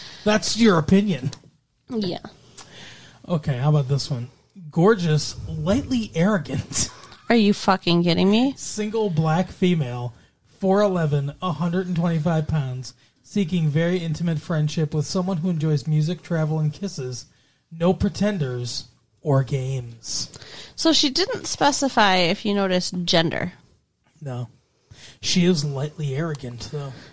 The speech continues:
Speaker 2: That's funny. Well, she also said she's gorgeous, so I guess there's your proof.
Speaker 1: <laughs>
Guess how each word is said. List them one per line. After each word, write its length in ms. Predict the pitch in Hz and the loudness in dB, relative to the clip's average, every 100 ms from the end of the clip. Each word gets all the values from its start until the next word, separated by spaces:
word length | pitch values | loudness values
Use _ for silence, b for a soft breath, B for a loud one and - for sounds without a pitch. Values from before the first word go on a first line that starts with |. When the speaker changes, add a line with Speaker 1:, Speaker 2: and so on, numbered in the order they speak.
| B | B
Speaker 2:
That's 400 | 226 240 202 - | 4 6 4 0
funny. 220 | - 175 | 0 2
Well, 220 | 202 277 269 | 6 6 6
she 200 | - 233 - | 2 -2 -2
also 320 | - 247 277 | 2 2 2
said 240 | 240 190 185 | -2 0 0
she's 160 | 175 | -2
gorgeous, 400 | 180 196 233 160 | 0 0 2 0
so 120 | - 185 | 0 0
I 60 | |
guess 160 | 170 185 | 0 0
there's 200 | 185 175 | 0 0
your 80 | 139 | -2
proof. 480 | - 285 208 - | -4 -6 -6 -16
Speaker 1:
<laughs> 40 | - | -20